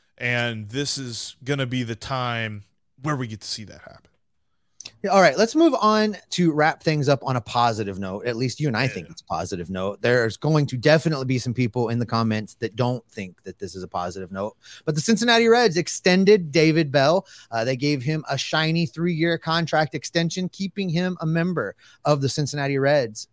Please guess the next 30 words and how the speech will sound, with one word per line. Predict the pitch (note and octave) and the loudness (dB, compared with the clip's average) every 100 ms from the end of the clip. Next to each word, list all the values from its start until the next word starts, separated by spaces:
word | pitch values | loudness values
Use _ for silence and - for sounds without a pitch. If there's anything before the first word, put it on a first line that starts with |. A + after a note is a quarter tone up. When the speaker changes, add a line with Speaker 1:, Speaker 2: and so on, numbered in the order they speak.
| _ | _
Speaker 2:
through | C#3 D#3 F3 F3 | -2 0 0 -4
twenty | - B2+ A#2+ D3+ | -8 -8 -8 -12
twenty-six. | C#3+ - G#2 - A#2 - F#2 - - - - - | -12 -10 -10 -10 -10 -10 -10 -10 -14 -14 -18 -4
Uh, | G#2 G2 F#2+ E2+ - - | -2 -2 -4 -8 -10 -4
I've | B2+ | -4
said | - D3 | 0 2
it | D3 | 2
a | C3 | 2
couple | B2 C#3+ | 0 2
times | C#3 C3 | 0 0
now, | B2 B2 | 0 0
Jeff. | B2+ A#2+ | 0 0
I | B2 | -2
think | D3+ C#3+ | -2 -2
this | C#3 | -2
is | C3 | -4
a | A#2+ | -2
good | A#2 | 0
move. | C3 C#3 D3+ - - - | 2 2 0 -4 -20 -10
I | A2 | -8
think | - C3+ C3 - - | -6 -4 -6 -6 -2
that, | B2 A#2+ A#2 - - | 2 4 2 -2 -6
uh, | C3 A2 E3 | -6 -6 -4
you | F3+ | 0
had | E3+ G3+ B3+ | 2 2 0
to | |
do | G3+ D4 | 2 2
this. | E4 - - - - | 2 0 -6 -16 -8
David | - G3+ C#4 G#3+ | 2 2 2 2
Bell | F3 D#3 F3+ | 4 6 4